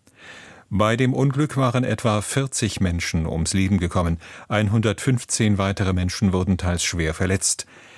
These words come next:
Den Behörden zufolge sind die Ermittlungen zur Identifizierung der Opfer im Gange. Der Brand war aus noch ungeklärter Ursache während einer Silvesterfeier in einer Bar in den frühen Morgenstunden ausgebrochen.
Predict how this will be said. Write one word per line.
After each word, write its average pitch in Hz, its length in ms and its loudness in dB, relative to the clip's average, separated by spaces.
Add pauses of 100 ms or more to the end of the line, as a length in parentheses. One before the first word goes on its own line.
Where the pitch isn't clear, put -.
(360)
Den 82 240 -6
Behörden 101 400 2
zufolge 113 440 2
sind 107 220 0
die 113 80 2
Ermittlungen 117 640 2
zur 113 200 0
Identifizierung 104 1160 0
der 95 180 0
Opfer 87 460 -2
im 80 200 -4
Gange. 80 300 -2 (540)
Der 90 80 -2
Brand 98 400 0
war 92 260 0
aus 90 360 0
noch 87 340 -2
ungeklärter 104 840 2
Ursache 110 520 0
während 95 300 0
einer 95 240 0
Silvesterfeier 120 880 0
in 98 140 0
einer 87 260 -2
Bar 95 340 0
in 98 140 2
den 90 160 2
frühen 104 380 2
Morgenstunden 92 920 0
ausgebrochen. 80 720 -2